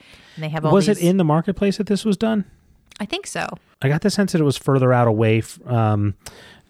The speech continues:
Speaker 2: right next to the city, but not in the marketplace, 'cause they say that the marketplace is only a half mile in circumference, which it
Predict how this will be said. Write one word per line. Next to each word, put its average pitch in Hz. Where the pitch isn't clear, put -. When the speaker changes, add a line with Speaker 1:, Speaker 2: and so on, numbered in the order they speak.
Speaker 2:
right 147
next 151
to 127
the 117
city, 117
but 107
not 139
in 131
the 117
marketplace, 117
'cause 113
they 117
say 175
that 147
the 120
marketplace 120
is 139
only 117
a 95
half 117
mile 117
in 107
circumference, 113
which -
it 120